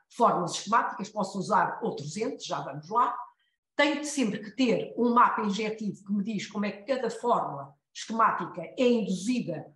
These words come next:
como uma asserção esquemática. Depois tenho o que é usual, tenho um conjunto de axiomas esquemas, portanto estes axiomas esquemas estão escritos,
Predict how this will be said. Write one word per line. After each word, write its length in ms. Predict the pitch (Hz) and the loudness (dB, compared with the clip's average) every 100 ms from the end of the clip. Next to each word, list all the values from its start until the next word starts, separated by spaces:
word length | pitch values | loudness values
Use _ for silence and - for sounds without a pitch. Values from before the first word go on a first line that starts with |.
| _ _ | _ _
como 240 | 247 202 | 2 4
uma 160 | 196 180 | 4 2
asserção 400 | - - 196 143 | 0 -6 -6 -6
esquemática. 720 | - 208 247 254 277 302 302 - _ _ - | -4 4 4 4 -2 -6 -10 -12 _ _ -10
Depois 320 | 294 294 - | -4 -2 -2
tenho 240 | 226 202 | -2 -2
o 40 | 202 | -2
que 120 | 180 | -4
é 60 | 170 | -4
usual, 400 | 190 262 269 277 | -4 -2 0 0
tenho 240 | 214 208 | 0 0
um 80 | 196 | 0
conjunto 500 | 208 190 208 160 156 | 0 -2 -2 -4 -6
de 120 | 165 | -8
axiomas 460 | 165 - 160 156 175 | -8 -8 -8 -8 -8
esquemas, 440 | - 285 320 311 - | -6 -4 -4 -6 -8
portanto 240 | 190 185 | -8 -6
estes 200 | 180 - | -6 -6
axiomas 340 | - 190 185 | -10 -6 -6
esquemas 300 | - 185 143 | -6 -8 -8
estão 160 | - 196 | -6 -4
escritos, 640 | - - 262 240 - - | -4 -2 -2 -2 -4 -16